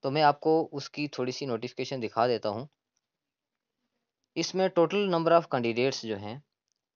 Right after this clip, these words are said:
वो around forty-one हैं और हर कैंडिडेट का specifically नाम जो है वो उस लिस्ट में दिया हुआ है। अगर आपने अप्लाई किया हुआ है, तो आप वहाँ पे जाकर चेक कर सकते हैं।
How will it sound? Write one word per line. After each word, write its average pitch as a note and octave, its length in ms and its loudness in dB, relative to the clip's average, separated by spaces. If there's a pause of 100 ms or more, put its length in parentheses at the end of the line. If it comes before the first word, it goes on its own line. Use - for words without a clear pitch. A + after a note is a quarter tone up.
(200)
वो D3 160 0
around C#3+ 440 2
forty-one B2 420 0
हैं A#2 200 -10 (1400)
और C#3+ 340 0
हर D#3+ 400 6
कैंडिडेट C3 760 0
का C#3+ 380 6
specifically C3+ 760 -2
नाम A#2+ 360 0
जो A#2 100 -4
है A2 140 -2
वो A2+ 380 -6
उस - 200 -14
लिस्ट A#2+ 240 -6
में B2 140 -6
दिया A2 180 -2
हुआ A2+ 160 0
है। B2 60 0
अगर C#3 260 0
आपने C#3 220 2
अप्लाई A2+ 260 -2
किया A2 180 -4
हुआ A2+ 120 -2
है, A2+ 60 -2
तो - 80 -4
आप A#2 180 -2
वहाँ A2 160 -8
पे A2 100 -8
जाकर G#2+ 260 -6
चेक A#2 200 -8
कर G2+ 120 -10
सकते - 300 -16
हैं। G2+ 120 -16